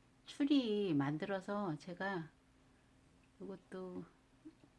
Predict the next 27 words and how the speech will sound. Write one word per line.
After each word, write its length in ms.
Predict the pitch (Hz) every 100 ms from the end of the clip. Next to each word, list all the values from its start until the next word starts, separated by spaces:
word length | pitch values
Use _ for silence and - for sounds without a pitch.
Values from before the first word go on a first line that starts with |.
| -
이거는 320 | 180 214 196
며칠 340 | 165 170 262
전에 260 | 240 185 165
한 280 | 165 196 196
거고요. 400 | 165 139 147 147
며칠 320 | 160 - 208
전에 400 | 190 180 214 190
추리 260 | - 269 240
만들어가지고 680 | 175 160 180 175 165 160 175
이것도 500 | 165 180 - - 190 - - - - - -
오천 400 | 190 - 262 247
원인가 1040 | 220 185 165 160 160 160 151 156 147 151 156
주고 260 | - 180 165
샀던 360 | 220 233 254
것 100 | 170
같아요. 340 | 143 - - - - _ _ _ - - - - - _ _ _ _ _ _ _ _ 170 156 - - _ _ - - - -
이렇게 260 | 196 226 214
해놓은 320 | 294 359 359
거하고 480 | 311 262 214 - 185
이거 240 | 175 170
없는 400 | 160 208 247 247
거하고 420 | 220 180 165 170
있는 300 | 170 165 208
거하고는 500 | 208 180 160 156 160
확연한 540 | 165 - - 311 254 185
차이가 360 | - 247 240
나거든요. 760 | 165 147 160 160 165 165 196 208